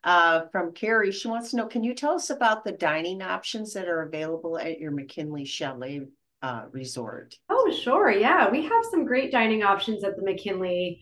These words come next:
Speaker 2: Chalet Resort. So the first option is going to be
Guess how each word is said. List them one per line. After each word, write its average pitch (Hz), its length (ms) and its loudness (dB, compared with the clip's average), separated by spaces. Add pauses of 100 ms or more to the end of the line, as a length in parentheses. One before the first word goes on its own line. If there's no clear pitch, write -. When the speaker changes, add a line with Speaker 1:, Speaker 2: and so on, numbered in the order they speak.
(120)
Speaker 2:
Chalet 190 380 6
Resort. 175 640 2 (280)
So 269 440 6
the 285 120 6
first 330 360 4
option 233 580 4
is 226 200 0
going 208 240 2
to 214 80 4
be 208 240 -4